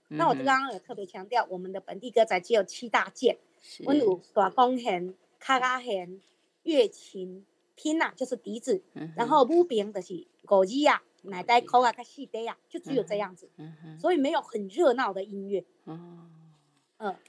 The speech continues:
Speaker 1: 哦，所以锣鼓都算是在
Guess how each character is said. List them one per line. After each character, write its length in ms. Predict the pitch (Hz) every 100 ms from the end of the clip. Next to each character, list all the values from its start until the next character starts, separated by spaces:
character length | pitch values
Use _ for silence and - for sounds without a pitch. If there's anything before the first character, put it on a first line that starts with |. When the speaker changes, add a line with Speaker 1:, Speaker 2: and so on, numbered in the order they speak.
| _ _
Speaker 1:
哦， 220 | 147 135
所 160 | - 214
以 100 | 202
锣 340 | 143 143 196
鼓 320 | - 117 110
都 220 | 113 139
算 320 | 151 - 175 147
是 260 | - 160
在 420 | 120 - 151 127